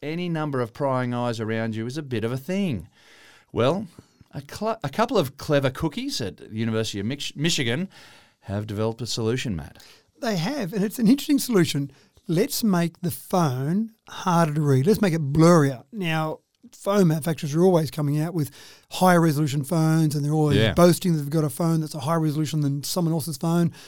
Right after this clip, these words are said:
Speaker 2: So going blurry,
Speaker 1: <laughs> Yeah, that's right.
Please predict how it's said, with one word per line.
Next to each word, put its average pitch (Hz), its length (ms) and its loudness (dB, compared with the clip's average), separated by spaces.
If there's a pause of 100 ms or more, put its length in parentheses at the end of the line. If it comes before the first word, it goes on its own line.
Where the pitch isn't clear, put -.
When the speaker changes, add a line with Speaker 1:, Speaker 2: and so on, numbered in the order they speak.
(180)
Speaker 2:
So 196 200 4
going 196 520 4
blurry, 151 840 4
Speaker 1:
<laughs> - 60 -6
Yeah, 170 80 6 (100)
that's - 240 -2
right. 175 120 0